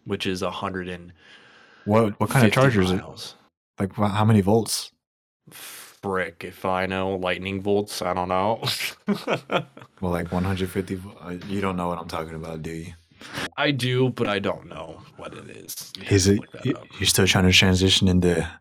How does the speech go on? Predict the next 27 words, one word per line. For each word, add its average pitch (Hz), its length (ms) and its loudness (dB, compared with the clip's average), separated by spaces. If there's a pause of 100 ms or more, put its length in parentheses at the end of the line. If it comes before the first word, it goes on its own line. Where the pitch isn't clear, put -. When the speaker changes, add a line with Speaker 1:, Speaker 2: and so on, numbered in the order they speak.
(500)
Speaker 2:
fucking 90 460 0
E 95 180 8
Vs 101 680 6
from 98 260 2
reg- 104 300 2 (500)
Speaker 1:
E 117 160 -4
Vs? 107 440 -6
Transferring 113 440 -6
into 98 160 -6
E 90 160 -8
Vs? 110 420 -6 (1000)
Speaker 2:
Yeah. 87 140 -6 (180)
Like, 98 240 4
I'm, 98 280 4
I'm 92 120 4
saying 104 240 4
you're 92 140 4
a 92 40 0
ca-, - 220 0
I 104 80 2
know 110 80 8
you're 110 160 6
a 87 40 -2
car 101 240 4
guy 92 220 4
for 87 160 -4
sure. 87 400 2